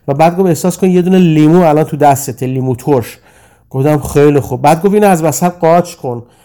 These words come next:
پیش خودم تو ذهنم، حالا لیمویی وجود نداره، از وسط قاچ کردم، بعد شروع شد دهنم آب افتادن، با اینکه لیمویی وجود نداره ولی در مورد لیمو داریم صحبت می‌کنیم. بعد گفت: «یه ذره فشار بدید،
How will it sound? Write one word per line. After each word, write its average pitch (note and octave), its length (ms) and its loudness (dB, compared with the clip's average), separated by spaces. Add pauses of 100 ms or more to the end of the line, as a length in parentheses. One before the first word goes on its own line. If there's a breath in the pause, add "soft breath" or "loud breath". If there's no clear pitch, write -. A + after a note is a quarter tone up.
(180 soft breath)
پیش - 160 -12
خودم F#3 300 -2
تو F#3+ 180 -6
ذهنم، F#3 380 0
حالا C#3+ 180 0
لیمویی E3 340 2
وجود F3+ 280 -2
نداره، G3+ 220 0
از C#3+ 140 -2
وسط D#3+ 300 -2
قاچ E3+ 380 0
کردم، F3+ 480 0 (380 loud breath)
بعد D#3+ 260 -4
شروع E3 200 -4
شد F#3+ 200 -2
دهنم E3+ 320 0
آب D#3+ 240 -2
افتادن، C#3 480 -2
با D3 60 -2
اینکه D#3+ 200 -2
لیمویی F#3+ 300 2
وجود G3+ 300 -2
نداره A3+ 220 0
ولی D#3 120 -2
در F3 200 2
مورد D#3 180 -2
لیمو D#3+ 220 -2
داریم A3 140 -2
صحبت A3+ 380 -4
می‌کنیم. E3 260 -6 (500 soft breath)
بعد G3 160 0
گفت: B3+ 140 -2
«یه B3+ 80 0
ذره C#4+ 180 -2
فشار B3 680 0
بدید، D3 400 -4